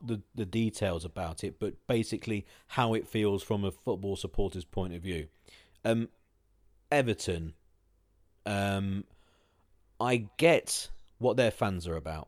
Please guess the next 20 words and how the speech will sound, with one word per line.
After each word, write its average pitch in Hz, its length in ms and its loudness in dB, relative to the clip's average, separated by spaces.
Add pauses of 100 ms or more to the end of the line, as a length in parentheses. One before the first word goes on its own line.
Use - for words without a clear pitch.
I, 92 180 -4 (180)
I 104 180 0 (120)
get - 260 -2
it. 73 160 -8
I 95 140 -4
know 110 280 4
what 104 220 2
they're, 90 280 -2
what 104 200 -8
they're 85 140 -6
on 82 80 -8
about. 78 240 -8
I'm 113 80 -2
not - 180 0
too 180 100 0
sure 156 180 6
about 131 240 2
holding 110 280 2
up - 80 -2
those 98 320 -2